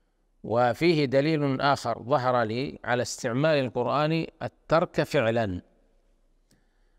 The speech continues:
وتقدم شيء من هذا في سورة البقرة والمائدة. ومن المعلوم أن المخالطة طريق إلى الموالاة، لا سيما إذا كان المخالط ضعيفًا أو تابعًا أو جاهلًا،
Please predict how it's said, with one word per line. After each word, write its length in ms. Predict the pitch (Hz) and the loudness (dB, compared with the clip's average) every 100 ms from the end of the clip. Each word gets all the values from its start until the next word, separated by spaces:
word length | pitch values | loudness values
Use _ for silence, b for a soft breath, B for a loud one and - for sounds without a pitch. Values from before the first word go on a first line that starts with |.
| _ | _
وتقدم 1700 | - 113 120 123 - 107 101 67 - - - 147 - 185 113 117 113 | 0 2 2 0 -4 -10 -10 -12 -16 -14 -6 -4 0 0 2 2 2
شيء 280 | - 131 120 | 0 -2 0
من 180 | 113 113 | -2 0
هذا 220 | 131 113 | 0 0
في 100 | 104 | -4
سورة 260 | - 123 107 | -2 -2 -2
البقرة 420 | 101 120 - 117 | -2 -4 0 0
والمائدة. 680 | 104 104 117 113 110 143 170 _ _ _ _ - | 2 0 -2 -2 -4 -6 -8 _ _ _ _ -4
ومن 200 | 131 147 | 2 4
المعلوم 500 | 135 135 139 170 151 | 4 2 2 2 0
أن 220 | 156 151 | 2 2
المخالطة 1080 | 135 123 110 151 175 170 151 123 - 135 | 2 0 -2 2 4 4 2 -2 -2 -2
طريق 440 | - 139 143 170 160 | -2 0 2 0 0
إلى 260 | 147 135 | 0 0
الموالاة، 600 | 131 123 123 123 131 113 | 0 0 0 0 0 -2
لا 160 | 95 135 | -2 -2
سيما 400 | - 165 156 147 | -2 -2 2 2
إذا 220 | 139 139 | 2 0
كان 460 | 127 160 151 160 - - _ _ _ - | 2 0 2 2 -2 -8 _ _ _ -6
المخالط 840 | 120 113 113 - 180 185 165 151 | -2 -2 -4 2 4 4 2 0
ضعيفًا 760 | 175 180 131 135 156 147 120 95 | -2 -2 0 2 2 0 -4 -6
أو 180 | 113 123 | -2 -2
تابعًا 560 | - 165 147 123 104 - | 2 2 4 0 -2 -2
أو 140 | 131 139 | 0 0
جاهلًا، 560 | 127 156 110 107 90 | 2 0 0 -4 -6